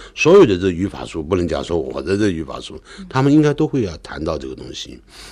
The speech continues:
Speaker 1: 只不过是我们这，这个书比较特殊一点，就是我们期望的，因为我在写这个语法书的时候，我是把我自己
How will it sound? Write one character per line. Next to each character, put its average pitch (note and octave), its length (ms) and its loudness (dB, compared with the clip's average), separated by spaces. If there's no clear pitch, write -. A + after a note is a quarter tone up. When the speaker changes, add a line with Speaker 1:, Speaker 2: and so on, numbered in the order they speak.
Speaker 1:
只 D3 120 4
不 F3+ 40 8
过 A3 140 8
是 F3 60 6
我 A2+ 100 6
们 F2+ 100 -2
这， E3+ 240 6
这 C3+ 100 -4
个 A2 80 0
书 C3 240 -2
比 - 140 -10
较 D#2+ 160 -6
特 G#2 220 0
殊 B2+ 180 -8
一 A#2 60 -8
点， - 200 -18
就 - 120 -14
是 F#2+ 100 -12
我 D2 160 -12
们 C#2 140 -16
期 - 220 -2
望 C#3 220 4
的， D#2 140 -4
因 G3+ 120 6
为 E3+ 120 8
我 G#2+ 120 -4
在 F3+ 160 6
写 F#2+ 200 2
这 A#2 100 0
个 A2+ 60 2
语 G#2 120 -4
法 C#2+ 220 -12
书 - 200 -16
的 F2 100 -16
时 - 160 -14
候， E2 80 -16
我 D#2 160 -12
是 - 160 -8
把 D#2 240 -4
我 D2+ 80 -4
自 A#2 160 -6
己 D2 340 -12